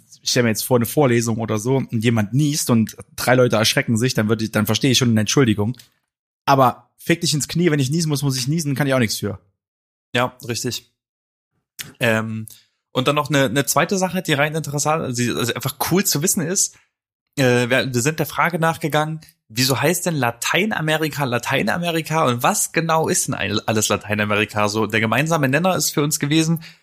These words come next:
Speaker 2: ja, es ist schon so, so Südamerika-mäßig. Und Tom hat's dann sogar recht genau, äh, aus dem Bauch raus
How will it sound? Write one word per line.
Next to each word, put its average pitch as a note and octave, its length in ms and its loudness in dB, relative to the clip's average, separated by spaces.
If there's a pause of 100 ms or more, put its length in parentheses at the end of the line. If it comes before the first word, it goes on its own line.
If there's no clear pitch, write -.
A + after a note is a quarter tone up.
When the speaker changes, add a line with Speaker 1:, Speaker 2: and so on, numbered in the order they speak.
(220)
Speaker 2:
ja, F#2+ 60 -12
es - 120 -6
ist - 100 -2
schon C3 220 -2
so, B2+ 600 2
so B2 220 0
Südamerika-mäßig. B2+ 1500 0 (220)
Und A2+ 220 0
Tom D#3 160 2
hat's D#3 160 -2
dann C3+ 120 0
sogar C3 300 0
recht C#3+ 200 -2
genau, C#3 420 2
äh, B2 160 2
aus A#2+ 160 0
dem B2 100 -6
Bauch C#3 240 -2
raus C#3+ 340 -2